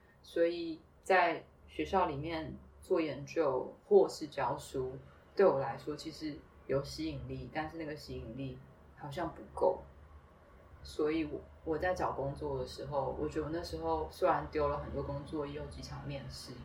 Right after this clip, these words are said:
可是我后来觉得我好像得要回到台湾来，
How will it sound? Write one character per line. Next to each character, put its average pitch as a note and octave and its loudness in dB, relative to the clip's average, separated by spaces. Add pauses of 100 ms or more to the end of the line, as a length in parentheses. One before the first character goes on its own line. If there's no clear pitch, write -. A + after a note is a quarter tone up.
(840)
可 - -14
是 E3+ 4
我 F3+ 4
后 F#3 4
来 F#3 2
觉 C3+ -4
得 B2+ -2 (160)
我 - -4
好 - -2
像 G3 -4
得 C3+ -2
要 C#3 2
回 - -2
到 D3+ -4 (100)
台 C3+ -6
湾 C3+ -6
来， - -8